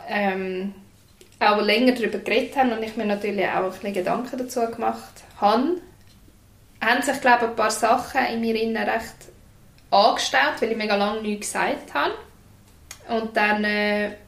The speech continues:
ja, wie es halt so ist, irgendwann verjagt es einen dann und dann,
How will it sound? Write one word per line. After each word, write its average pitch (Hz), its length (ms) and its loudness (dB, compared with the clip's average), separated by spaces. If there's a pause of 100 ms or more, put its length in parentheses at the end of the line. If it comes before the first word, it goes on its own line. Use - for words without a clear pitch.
(180)
ja, 208 280 4
wie 226 40 0
es - 140 -4
halt 208 200 -2
so 190 120 -4
ist, - 420 -4
irgendwann 202 680 -2
verjagt 190 500 2
es - 60 -4
einen 254 240 2
dann 254 220 0
und 208 160 -4
dann, 202 280 -2